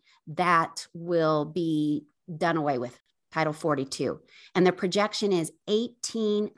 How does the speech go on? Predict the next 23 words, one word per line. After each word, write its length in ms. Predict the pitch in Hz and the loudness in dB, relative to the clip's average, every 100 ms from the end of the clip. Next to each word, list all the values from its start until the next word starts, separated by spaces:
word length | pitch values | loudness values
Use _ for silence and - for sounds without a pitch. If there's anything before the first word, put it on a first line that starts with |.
| _ 180 | _ 0
thousand 500 | 180 190 208 208 208 | 2 2 0 -6 -8
people 600 | - 208 - 147 131 _ _ _ _ - | -6 -4 0 0 -2 _ _ _ _ 0
will 80 | 180 | 4
be 120 | 175 | 2
flooding 580 | - - 190 190 190 190 | 0 0 4 4 4 2
into 380 | 180 170 - 175 | 2 2 0 2
America 800 | 160 160 160 156 156 143 139 - _ _ _ | 2 2 0 -4 -4 -6 -6 -8 _ _ _
every 720 | 180 190 185 190 208 208 202 _ | 2 4 2 0 2 0 -2 _
single 800 | - - 196 185 180 165 165 170 _ | -6 0 4 4 4 2 -2 -6 _
day. 260 | 165 143 - _ _ _ _ - | -2 -2 -4 _ _ _ _ -4
This 160 | 202 | 0
isn't 280 | 240 320 - - | 2 4 2 2
every 360 | 233 247 269 | 0 0 -4
single 400 | 277 254 277 311 | -4 0 0 2
week, 320 | 269 247 262 - | 0 -2 -2 -2
every 220 | 185 208 | -4 -2
single 360 | 220 233 254 262 | -4 -2 0 2
month. 320 | 226 196 196 _ - _ 220 | 2 2 -2 _ -20 _ -4
This 160 | 208 | 0
is 180 | 185 185 _ _ | 0 0 _ _
every 600 | 208 214 220 240 240 240 - _ | 0 0 2 0 0 -2 -6 _
single 840 | - - - 202 190 180 170 170 _ _ - - | -6 -4 0 2 4 6 4 0 _ _ -12 0
day. 320 | 180 135 | 0 0